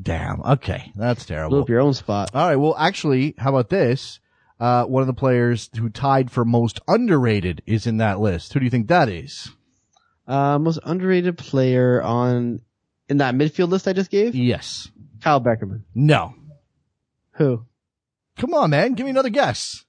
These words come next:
Speaker 1: Go
Speaker 2: Okay,
Speaker 1: through the
Speaker 2: well,
Speaker 1: list.
Speaker 2: crap. Um, let's see. Out of that list right there, it has to be an M L S player.
Speaker 1: Yeah, well, yes, of
Speaker 2: So,
Speaker 1: course. This is
Speaker 2: I'm gonna
Speaker 1: M L S.
Speaker 2: put Ethan Finley.
Speaker 1: No, not Ethan
Speaker 2: Who?
Speaker 1: Finley.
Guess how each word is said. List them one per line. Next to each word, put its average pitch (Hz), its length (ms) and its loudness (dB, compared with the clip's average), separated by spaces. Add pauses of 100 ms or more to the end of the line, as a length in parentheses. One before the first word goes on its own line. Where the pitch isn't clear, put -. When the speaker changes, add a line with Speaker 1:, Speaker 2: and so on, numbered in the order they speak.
(500)
Speaker 1:
Go 208 100 2
Speaker 2:
Okay, 254 200 2
Speaker 1:
through 262 80 0
the 262 80 2
Speaker 2:
well, 220 100 2
Speaker 1:
list. 208 220 -10 (220)
Speaker 2:
crap. 240 240 -4
Um, 185 340 2
let's 202 160 0
see. 165 220 2
Out 165 100 2
of 175 80 0
that 180 240 2
list 180 320 -2
right 175 280 2
there, 165 240 4
it 160 100 4
has 185 100 2
to 165 60 -8
be 147 80 4
an 131 80 2
M 135 100 0
L 139 80 2
S 156 160 2
player. 110 400 -4
Speaker 1:
Yeah, 202 200 -2
well, 165 140 0
yes, 175 180 2
of 143 60 2
Speaker 2:
So, 135 140 4
Speaker 1:
course. 131 220 2
This 143 140 0
is 139 100 -4
Speaker 2:
I'm 143 80 2
gonna 135 180 2
Speaker 1:
M - 80 0
L 156 60 4
S. 151 100 2
Speaker 2:
put 165 80 -12
Ethan 151 220 -2
Finley. 120 500 -2
Speaker 1:
No, 131 460 0 (320)
not 107 180 -2
Ethan 110 240 -2
Speaker 2:
Who? 156 100 0
Speaker 1:
Finley. 82 320 -2